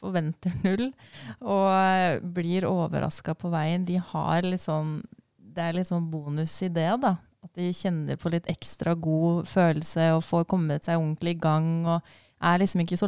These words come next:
lost lenger. Og det gjør mye med en. Eh, morsom historie da. I går så hadde jeg faktisk et resalg på ei dame som, eh, altså resalg er jo når vi selger på nytt da, til en kunde,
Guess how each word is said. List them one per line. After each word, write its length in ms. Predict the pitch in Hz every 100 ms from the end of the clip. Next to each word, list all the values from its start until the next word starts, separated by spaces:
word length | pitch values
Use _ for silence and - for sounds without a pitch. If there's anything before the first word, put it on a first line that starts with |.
| 175
lost 340 | 147 - -
lenger. 360 | 170 165 240 233
Og 80 | 202
det 160 | 190 208
gjør 220 | 185 180
mye 680 | 202 220 220 170 147 160 202
med 280 | 226 233 240
en. 180 | 294 233 - _ _ _ _ _ -
Eh, 300 | 220 220 220
morsom 460 | 226 226 - 175
historie 360 | 180 196 175 165
da. 120 | 214
I 120 | 214 202
går 360 | 180 170 208
så 180 | - 208
hadde 220 | 208 165
jeg 80 | 165
faktisk 300 | 160 165 170
et 160 | 175 156
resalg 460 | 139 - 165 214 214 - _ _ _ _ _ _ -
på 140 | 175
ei 140 | 170 175
dame 320 | 175 160 151
som, 340 | - 170 165
eh, 300 | 165 165 165
altså 160 | 180 196
resalg 340 | 185 180 202
er 140 | 190 175
jo 40 | 175
når 200 | 175 175
vi 100 | 170
selger 280 | - 156 156
på 140 | 165
nytt 300 | 165 - _
da, 140 | -
til 180 | - 143
en 220 | 147 156
kunde, 440 | 151 151 - 156